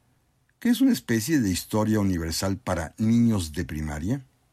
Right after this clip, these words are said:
Aquí se encuentra también el libro Elementos de Historia Patria, que es una historia de México, desde los orígenes, allá, anterior a las primeras,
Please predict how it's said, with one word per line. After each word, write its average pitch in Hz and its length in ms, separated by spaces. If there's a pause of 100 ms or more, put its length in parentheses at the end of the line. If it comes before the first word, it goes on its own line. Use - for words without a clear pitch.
(1200)
Aquí 101 280
se 127 140
encuentra 110 540
también 98 560 (920)
el 95 220 (240)
libro 113 420 (120)
Elementos 117 880
de 90 180
Historia 95 720
Patria, 104 560 (560)
que 78 180
es 82 140
una 156 100
historia 151 440
de 135 60
México, 202 520 (200)
desde 120 640
los 120 240
orígenes, 208 760 (300)
allá, 131 440 (560)
anterior 117 580 (240)
a 101 80
las 101 160
primeras, 123 540